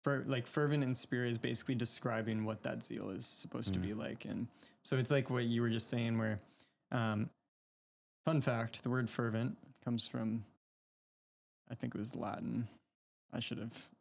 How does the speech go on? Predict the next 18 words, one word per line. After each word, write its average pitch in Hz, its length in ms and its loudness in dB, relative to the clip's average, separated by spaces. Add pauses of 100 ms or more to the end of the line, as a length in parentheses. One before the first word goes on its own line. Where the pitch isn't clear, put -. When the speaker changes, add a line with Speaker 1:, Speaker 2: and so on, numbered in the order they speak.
Speaker 2:
Every 117 140 2
Speaker 1:
double-checked 101 220 2
Speaker 2:
word 95 160 0
Speaker 1:
this. - 160 -4
Speaker 2:
comes 92 180 0
from 87 200 -4
Latin. 90 320 0
Speaker 1:
Ah, 139 120 6
yes. 117 420 0 (280)
Fervent 143 480 4
from 123 380 2 (260)
fervens 117 720 2 (460)
in 123 160 2
Latin, 113 540 0 (300)
which - 180 -2
means 110 160 0
boil. - 480 -6 (680)
Speaker 2:
Nice. - 400 -4